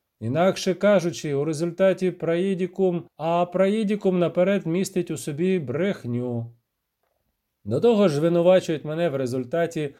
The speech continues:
анонімного доносу, причому лише одного. Testimonium unius non valet, testis unius testis nullus. Ergo". Це не звинувачення, а лише припущення, чи то праесамптіо,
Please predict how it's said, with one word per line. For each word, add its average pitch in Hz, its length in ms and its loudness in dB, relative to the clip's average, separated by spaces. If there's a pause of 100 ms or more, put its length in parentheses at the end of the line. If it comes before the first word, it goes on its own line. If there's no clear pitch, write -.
(160)
анонімного 196 840 0
доносу, 147 720 0
причому 240 400 -4
лише 254 260 0
одного. 151 680 -2 (720)
Testimonium 220 840 2
unius 196 540 0
non 175 240 0
valet, 120 360 0 (180)
testis 170 680 0
unius 180 540 -2
testis 208 540 -2
nullus. 190 480 -2 (640)
Ergo". 156 640 2 (580)
Це 180 180 -2
не 202 120 2
звинувачення, 135 840 0
а 139 40 -4
лише 180 340 -2
припущення, 190 920 -2 (400)
чи 165 240 0
то 180 260 0
праесамптіо, 170 1300 0